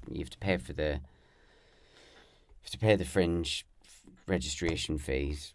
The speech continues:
So if you're doing four shows, it's, like, a hundred and thirty quid. But then you have to, you only have to pay, like, a tenner a night for the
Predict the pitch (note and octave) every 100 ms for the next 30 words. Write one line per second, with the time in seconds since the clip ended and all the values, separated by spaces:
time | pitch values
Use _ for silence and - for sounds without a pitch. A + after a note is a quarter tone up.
0 | - - D#2+ E2 F2 E2 D2 D2+ D2 C#2+
1 | C#2+ C#2+ C2+ - - B1+ A#1+ C#2 A#1 B1
2 | - A#1+ G#1 - - - - - - -
3 | - _ - - _ - - - C#2 B1
4 | - - - F2+ F2 E2+ D#2 - - -
5 | _ - D#2 D#2 D#2 D2 - D#2 D#2 D2
6 | C#2+ - C#2 C#2 C2 B1+ - - - -
7 | - C#2+ D2 C#2+ D2+ D2+ - - _ _
8 | _ - - - -